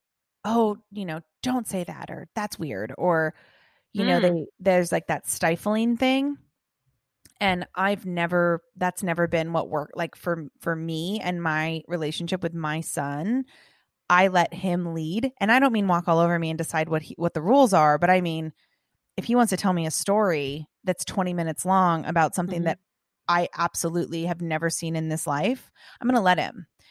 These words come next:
Speaker 1: because
Speaker 2: Mm-hmm.
Speaker 1: there's something there that is really special. And I think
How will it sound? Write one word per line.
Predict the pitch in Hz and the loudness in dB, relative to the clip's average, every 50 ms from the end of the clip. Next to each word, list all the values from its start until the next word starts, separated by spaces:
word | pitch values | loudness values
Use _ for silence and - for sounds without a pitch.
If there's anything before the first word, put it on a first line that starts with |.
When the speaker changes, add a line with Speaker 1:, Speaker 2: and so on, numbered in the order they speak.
| _ _ - | _ _ -2
Speaker 1:
because | 190 190 185 214 180 170 170 170 185 185 | -2 2 4 6 6 6 6 4 2 -4
Speaker 2:
Mm-hmm. | 190 - _ | -6 -4 _
Speaker 1:
there's | 196 190 180 - | 2 2 2 2
something | - - 208 214 - - 196 180 180 170 | 2 4 4 4 2 -2 -4 -2 -2 -2
there | 170 165 160 156 160 185 220 | 0 0 2 2 4 2 2
that | 208 190 175 | 2 2 0
is | 175 170 160 170 | 0 -2 -2 -2
really | 170 165 156 160 160 | -2 -2 -2 -2 -4
special. | - - - 156 156 - - 196 208 220 240 254 - | -6 -6 -6 -6 -6 -4 -2 0 2 2 2 2 2
And | - 180 180 170 | 0 -2 -2 0
I | 165 170 | -4 -4
think | - 170 170 170 | -4 -6 -6 -6